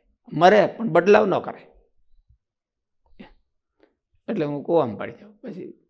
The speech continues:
સ્વામીએ થોડાક કે તમે બધાની માફી માગો અને થોડુંક પ્રાયશ્ચિત કરાવ્યું,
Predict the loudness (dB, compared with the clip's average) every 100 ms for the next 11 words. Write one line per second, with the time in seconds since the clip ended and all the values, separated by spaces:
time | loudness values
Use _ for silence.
0 | _ _ _ _ _ _ -8 -6 -4 -4
1 | -6 -10 -12 -10 -12 _ _ _ _ _
2 | -8 -4 -2 -4 -6 -10 -12 -6 -2 -2
3 | -2 -2 -2 -4 -4 -4 -4 -8 -10 -10
4 | -14 -10 -6 -6 -6 -10 -10 -10 -6 -6
5 | -8